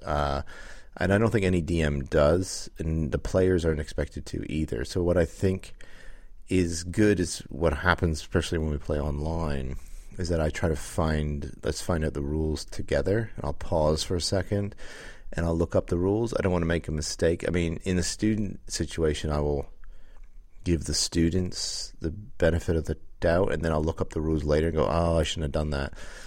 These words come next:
Uh, I should have done this, guys, so next time we might, might not have as easy a time."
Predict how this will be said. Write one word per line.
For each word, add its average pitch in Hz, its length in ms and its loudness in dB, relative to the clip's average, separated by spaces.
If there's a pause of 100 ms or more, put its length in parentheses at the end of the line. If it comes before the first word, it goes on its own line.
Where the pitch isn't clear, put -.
(200)
Uh, 82 240 0
I - 20 0
should 90 160 -2
have 78 100 2
done 80 240 0
this, 92 280 0
guys, 90 300 0
so 80 80 -4
next 82 280 -4
time 87 260 2
we 85 100 2
might, 82 260 0 (180)
might 80 280 0
not 76 140 2
have 76 140 2
as 73 260 -4
easy 80 360 0
a 76 40 2
time." 98 540 -2